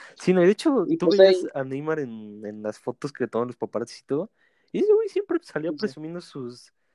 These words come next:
Speaker 1: sus tenis Nike súper de lujo y cosas Jordan, inclusive ves que el París lo patrocina Nike, entonces pues,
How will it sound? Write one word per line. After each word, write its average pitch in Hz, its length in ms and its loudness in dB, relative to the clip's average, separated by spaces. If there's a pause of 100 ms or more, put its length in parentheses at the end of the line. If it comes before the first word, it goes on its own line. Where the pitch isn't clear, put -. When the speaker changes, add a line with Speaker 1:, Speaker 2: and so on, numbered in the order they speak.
(220)
Speaker 1:
sus - 260 -16
tenis 143 320 -6
Nike 131 360 -8
súper 113 440 -8
de 107 120 -6
lujo 151 920 -8 (480)
y 110 800 -14 (160)
cosas 123 420 -6
Jordan, 147 600 2
inclusive 139 420 -2
ves 156 120 -4
que - 80 -4
el 123 80 -2
París 165 320 -2
lo 117 120 -8
patrocina 113 400 -6
Nike, 165 400 -10
entonces 135 340 -12
pues, - 320 -12